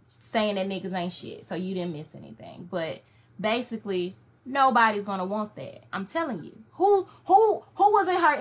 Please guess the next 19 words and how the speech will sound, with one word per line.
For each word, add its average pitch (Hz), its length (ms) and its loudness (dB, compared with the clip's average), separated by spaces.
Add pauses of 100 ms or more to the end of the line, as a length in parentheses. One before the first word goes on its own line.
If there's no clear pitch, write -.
inbox 254 320 4
after 269 260 0
that 202 160 -4
shit 214 280 -6
and 214 160 -4
was 226 160 -6
like, 247 200 -2
"Baby, 262 300 -2
I'm 302 140 -2
here 285 220 -6
for 247 200 -6
you"? 254 200 -8 (300)
Nobody. 254 640 0
Everybody 339 400 2
was 311 160 -6
upset. - 600 -2
Every 381 320 2
man 302 340 -2
who, 247 240 -8